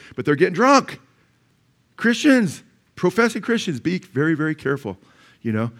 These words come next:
So in Revelation twenty-two fifteen, he says, "And murderers." We covered that now. But I want to look at the last two and cover them in one message. The last two on the list are, "And what? Idolaters and everyone who loves and practices lying."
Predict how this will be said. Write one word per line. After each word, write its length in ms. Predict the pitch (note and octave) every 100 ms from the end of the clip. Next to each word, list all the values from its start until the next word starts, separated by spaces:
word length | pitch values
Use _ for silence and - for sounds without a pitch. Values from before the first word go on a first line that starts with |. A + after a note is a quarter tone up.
| - _
So 240 | - D#3
in 120 | D#3 D3+
Revelation 520 | E3+ G#3 G3 - E3+
twenty-two 760 | - D#3+ - - G3 C#3+ B2+ - _
fifteen, 580 | - E3 - F3+ D#3 C3+
he 100 | C3+
says, 420 | - D3+ C3+ - - - -
"And 240 | C#3+ D3
murderers." 440 | D3 E3+ F3+ C3+ A2+
We 80 | A#2+
covered 320 | D#3 D#3 D#3
that 200 | C#3 A2+
now. 280 | A#2 G2 - -
But 100 | -
I 20 | C3
want 160 | F3
to 40 | A#3
look 160 | A#3
at 80 | G#3+
the 80 | D3+
last 300 | D3+ D3+ -
two 160 | E3 C#3+
and 80 |
cover 220 | C#3+ C#3+ C#3
them 160 | C3+
in 100 | B2+
one 160 | C3 B2
message. 540 | B2 B2 A2+ E2 - _ _ _
The 100 | C3
last 340 | D3+ F3+ G3+ -
two 160 | F#3+
on 80 | E3+
the 100 | B2+
list 440 | C#3+ C3+ A2+ - _ _ -
are, 200 | B2 B2
"And 260 | C#3+ C#3+ C3
what? 300 | C#3+ A#2 - - _ _ _ _ _ _ _ _ -
Idolaters 920 | A#2 G2 C3 C3+ D3 D3 E3 F3+ - _ -
and 120 | A#2
everyone 500 | B2 C#3+ D#3 D3 C#3+
who 140 | B2
loves 520 | A2+ A#2+ C3 C#3 C#3 - _ -
and 120 | A#2+
practices 680 | - C3 B2 B2+ A#2 B2+ - _
lying." 560 | A2+ A2+ A2 G2+ E2+